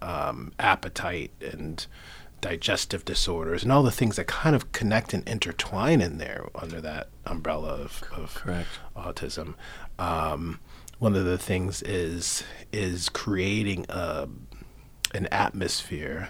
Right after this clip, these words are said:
Speaker 1: that they can feel comfortable in. And that atmosphere obviously includes how I also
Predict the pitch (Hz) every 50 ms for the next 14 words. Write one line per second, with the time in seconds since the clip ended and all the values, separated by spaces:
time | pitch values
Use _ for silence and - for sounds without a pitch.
0 | - - - - 80 - - - 85 - 76 - - 78 80 - - 69 80 -
1 | - - 85 73 - - 76 71 67 - 73 - - - - - - - - -
2 | - - - - 95 90 90 82 71 80 90 64 - - - - - 90 80 80
3 | 73 78 80 - - - 73 73 - - - 85 71 71 - - - 92 82 80
4 | - - - - 90 - 92 85 80 80 76 71 - - - - - - - -
5 | 98 90 90 - - - - 82 78 71 - - -